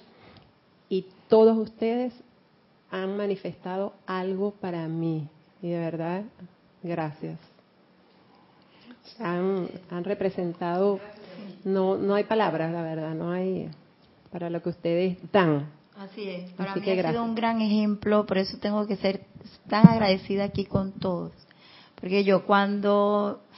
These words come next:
Speaker 2: llegué aquí a Serapi era como un pajarito volando que no sabía ni, ni por qué estaba aquí en esta vida. Pero gracias a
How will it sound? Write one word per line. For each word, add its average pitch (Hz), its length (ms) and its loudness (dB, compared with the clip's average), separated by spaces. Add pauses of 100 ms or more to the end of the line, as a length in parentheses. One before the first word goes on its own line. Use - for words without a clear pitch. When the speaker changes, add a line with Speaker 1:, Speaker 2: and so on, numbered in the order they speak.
(280)
Speaker 2:
llegué 196 300 6
aquí 196 240 4
a 208 100 8
Serapi 214 520 4
era 233 260 4
como 240 240 -2
un 247 120 -2
pajarito 220 720 -2 (140)
volando 208 560 0
que 190 120 -4
no 190 120 -2
sabía 202 400 0
ni, 190 340 -4 (360)
ni 180 140 -2
por 185 180 0
qué 202 120 2
estaba 190 320 0
aquí 180 180 -4
en 175 140 -2
esta 170 260 -8
vida. 160 320 -4
Pero 170 300 -2
gracias 180 500 -6
a 185 60 -12